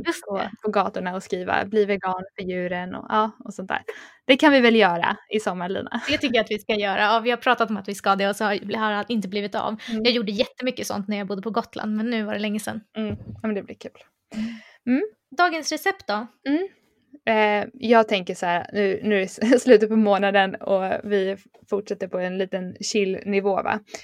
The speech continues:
Speaker 2: Ehm, och jag tänker att man kan, eh, käka pasta med pesto. Eh, man kan ju såklart köpa
Speaker 1: Mm.
Speaker 2: en färdig pesto. Det gör vi ofta. Det finns, eh, ett gäng som är
Speaker 1: Mm.
Speaker 2: veganska.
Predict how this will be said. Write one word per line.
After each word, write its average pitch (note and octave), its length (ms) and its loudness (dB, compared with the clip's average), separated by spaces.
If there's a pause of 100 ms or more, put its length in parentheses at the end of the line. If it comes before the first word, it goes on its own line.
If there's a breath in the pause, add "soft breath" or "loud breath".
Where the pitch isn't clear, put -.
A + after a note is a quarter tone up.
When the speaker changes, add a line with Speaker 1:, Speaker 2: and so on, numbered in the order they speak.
(140 loud breath)
Speaker 2:
Ehm, F#3 480 -2 (120)
och G#3+ 160 2
jag G3+ 140 4
tänker F#3 220 -2
att F#3 80 -4
man F#3 140 -6
kan, F3+ 340 -8
eh, - 260 -10
käka F#3+ 260 -6
pasta G3 300 -4
med G3 140 -4
pesto. G#3+ 440 0 (160)
Eh, F#3 340 -4
man G3 160 -4
kan F#3+ 100 -8
ju - 40 -8
såklart F3+ 400 -6
köpa F3+ 220 -4
Speaker 1:
Mm. F#3+ 280 -2
Speaker 2:
en F#3 60 -8
färdig F3+ 520 -2
pesto. F#3 400 -4 (300 loud breath)
Det - 60 -6
gör F#3+ 140 -4
vi F3+ 160 -4
ofta. F3+ 440 -6
Det G3 80 -6
finns, F3+ 460 -12
eh, F#3+ 240 -6 (140)
ett B3 160 -4
gäng G3 220 -2
som G3 180 -8
är F3 200 -6
Speaker 1:
Mm. E4 120 -8
Speaker 2:
veganska. F#3 520 -2